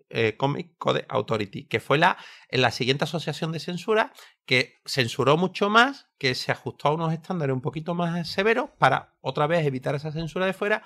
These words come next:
y que acabó definitivamente con F C Comics.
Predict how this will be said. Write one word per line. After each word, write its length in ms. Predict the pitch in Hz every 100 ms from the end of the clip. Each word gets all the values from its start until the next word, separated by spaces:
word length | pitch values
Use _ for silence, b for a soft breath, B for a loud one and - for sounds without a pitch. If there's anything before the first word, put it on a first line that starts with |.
| B B B B
y 120 | 190
que 100 | 214
acabó 580 | 214 196 185 202 - - _
definitivamente 720 | - 143 160 156 156 156 156 165
con 200 | 151 127
F 120 | 120
C 140 | 131
Comics. 560 | - 135 117 101 - _